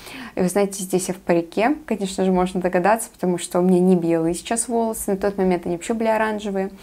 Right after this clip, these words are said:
А, но это портрет, э, у ранимости и женственности. И здесь обыгрывается в очередной раз один из моих любимых образов.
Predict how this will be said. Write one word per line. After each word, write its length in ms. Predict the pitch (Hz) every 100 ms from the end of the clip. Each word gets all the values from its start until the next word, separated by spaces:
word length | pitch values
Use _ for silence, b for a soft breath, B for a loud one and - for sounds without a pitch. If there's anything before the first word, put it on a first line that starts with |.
| B B
А, 180 | 196 190
но 400 | 190 220 226 226
это 680 | - 208 202 202 196 190 190 - - -
портрет, 680 | - 202 190 - 196 233 240 -
э, 220 | 202 196
у 100 | 190
ранимости 840 | 220 214 208 330 330 - 240 220 214
и 340 | 220 220 220
женственности. 880 | 214 226 233 233 - 190 190 - -
И 520 | 190 190 196 196 185
здесь 420 | 180 185 247 285 - B B
обыгрывается 600 | 190 226 226 214 208 196
в 20 |
очередной 520 | 190 190 190 190 196 190
раз 300 | 196 190 - B B
один 220 | 190 196
из 120 | 190
моих 220 | 190 185
любимых 500 | 196 190 196 190 185
образов. 520 | 254 294 269 262 247